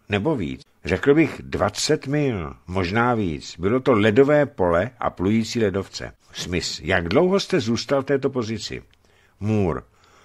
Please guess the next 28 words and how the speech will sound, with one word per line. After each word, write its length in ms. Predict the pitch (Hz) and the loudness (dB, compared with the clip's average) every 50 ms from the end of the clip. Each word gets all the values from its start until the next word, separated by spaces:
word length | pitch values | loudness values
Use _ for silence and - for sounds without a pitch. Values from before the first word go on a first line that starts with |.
| _ _ _ | _ _ _
obhlíželi 640 | - 104 107 104 107 127 160 165 143 156 165 175 160 | -2 0 2 4 4 4 4 4 2 2 2 0 0
jsme 180 | - 175 175 | -2 -2 -2
to 140 | 165 180 175 | -2 -2 -2
kolem 440 | - - 110 98 90 92 98 110 110 | -2 0 2 2 4 2 2 0 -2
a 100 | 110 101 | -2 -2
hledali, 460 | 78 85 98 104 95 107 113 120 135 | 0 2 2 2 2 2 2 2 2
kudy 280 | 131 - 120 117 127 131 | 2 0 2 2 2 2
bychom 340 | 120 135 135 - 160 156 147 | 0 -2 -4 -4 -4 -6 -4
se 180 | - 110 101 | -2 -2 -2
mohli 300 | 98 110 120 120 135 131 | -2 -2 -2 0 0 0
dostat 360 | 104 110 107 - - 139 131 | 0 -2 -2 -2 -2 -2 -2
skrze 400 | - - - - 110 101 104 139 | -2 -4 -4 -2 0 0 2 0
to 140 | 139 151 147 | 0 0 -2
pole, 420 | 135 - 117 113 98 87 85 104 - - - - - - - - - - - | -2 0 0 2 4 4 2 2 -2 -6 -14 -20 -20 -20 -20 -20 -18 -8 -4
neboť 260 | 92 92 113 113 - | -2 -2 0 0 0
jsem 120 | - 147 | 0 0
měl 200 | 151 160 160 - - | 2 0 0 0 -2
obavy, 520 | 107 101 87 92 85 80 85 87 104 - - _ _ _ - - _ - | -2 0 2 2 2 2 2 0 -2 -2 -6 _ _ _ -20 -20 _ -8
že 200 | 98 90 92 92 | -2 0 2 4
je 220 | 95 98 95 95 | 4 4 2 2
led 200 | 90 101 131 135 | 2 2 2 0
příliš 540 | - - - - 131 135 131 147 143 - - | -2 -4 -4 -2 0 0 0 0 0 -2 -2
nakupen, 600 | 107 110 104 - - 143 131 - 147 147 147 - - | -2 -2 -2 -2 -2 -4 -2 0 0 0 -2 -2 -4
aby 200 | 107 104 135 131 | -2 -2 -2 -2
se 160 | - - 156 | -2 -2 -2
jim 280 | 156 147 123 95 90 | 0 0 0 0 0
dalo 240 | 82 98 104 123 135 | 2 2 4 4 2
proplout. 640 | - - 117 120 - - - 78 67 58 - - | 2 0 -2 -2 -2 -2 -6 -8 -6 -8 -10 -14